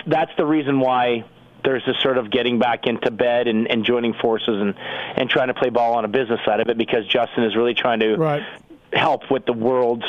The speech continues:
Speaker 1: Supercross and, and, and let, allow the Triple Crown to kind of, you know, piggyback off that in the fall, even though now we're hearing it, Montreal might not happen.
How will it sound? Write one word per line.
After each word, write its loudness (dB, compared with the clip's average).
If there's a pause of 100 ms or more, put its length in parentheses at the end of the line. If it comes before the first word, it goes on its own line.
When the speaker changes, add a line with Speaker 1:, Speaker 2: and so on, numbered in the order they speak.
Speaker 1:
Supercross 0 (100)
and, 0
and, 0
and 0
let, 2
allow 2
the -2
Triple 0
Crown -2 (380)
to 0
kind 0
of, -6
you 0
know, 0
piggyback -2
off 0
that 0
in -2
the 0
fall, 2
even 0
though 2
now 2
we're 0
hearing 0
it, 0
Montreal 0
might 0
not 0
happen. 0